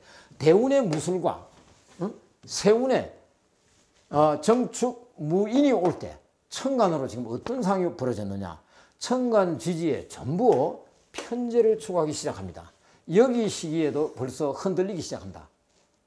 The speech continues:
왜 흔들리느냐? 축술, 이 뭔가 자기 힘이 강해졌죠, 그죠?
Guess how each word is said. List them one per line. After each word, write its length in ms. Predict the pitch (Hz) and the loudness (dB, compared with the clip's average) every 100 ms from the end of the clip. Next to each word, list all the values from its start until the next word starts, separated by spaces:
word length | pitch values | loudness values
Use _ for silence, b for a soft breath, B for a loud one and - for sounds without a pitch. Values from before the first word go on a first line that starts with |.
| - | 2
왜 220 | 139 233 | 6 6
흔들리느냐? 680 | 196 147 139 127 101 95 80 b b b b b _ _ | 6 0 -4 -6 -8 -12 -16 b b b b b _ _
축술, 680 | - 247 - 240 247 233 - - - _ _ _ | -4 -4 -2 -2 -2 -4 -10 -20 -20 _ _ _
이 260 | 233 214 - | -8 -8 -4
뭔가 400 | 165 220 202 - - - _ | -2 2 2 0 -6 -20 _
자기 240 | 151 170 | -10 -8
힘이 240 | 170 208 202 | -6 -2 -4
강해졌죠, 540 | - 156 175 151 113 | 0 2 2 2 -6
그죠? 160 | 95 | -12